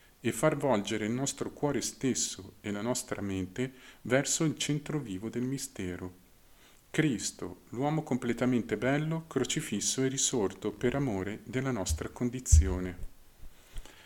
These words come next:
Questo luogo di contemplazione può diventare esso stesso mistero,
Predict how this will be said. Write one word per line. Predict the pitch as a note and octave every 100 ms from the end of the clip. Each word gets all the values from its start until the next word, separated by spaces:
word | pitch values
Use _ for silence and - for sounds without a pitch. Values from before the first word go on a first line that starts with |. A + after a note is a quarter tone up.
| -
Questo | - B2 -
luogo | C3 D#3 D#3+
di | D3+ B2+
contemplazione | C3+ B2 B2+ A#2 A#2+ A2+ - A#2+ A2 G2+ G#2 G#2 - -
può | C#3
diventare | C3+ D3+ D#3 D3 A2 A2+
esso | A2+ D3
stesso | - - D#3+ -
mistero, | D3 C3 - - G2 G2 G2 G2